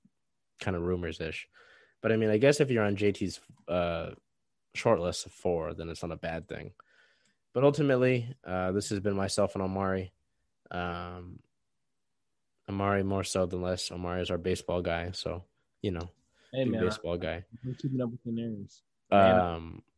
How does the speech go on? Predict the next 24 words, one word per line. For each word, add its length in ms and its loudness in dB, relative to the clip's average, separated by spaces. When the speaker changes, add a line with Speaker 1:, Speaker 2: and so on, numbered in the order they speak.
Speaker 2:
Mariners. 640 -10
Speaker 1:
I 20 -8
still 160 4
gotta 180 6
get 240 0
Omari 300 -4
out 120 -2
to 100 -2
a 40 -6
baseball 360 -4
game. 240 -2
<laughs> 40 -12
Oh, 200 12
a 100 12
Mariners 360 8
game 240 -2
at 100 -6
least. 320 -2
Um, 500 -4
so, 360 0
Omari, 420 6
I 100 4
wanna 300 6
know 600 6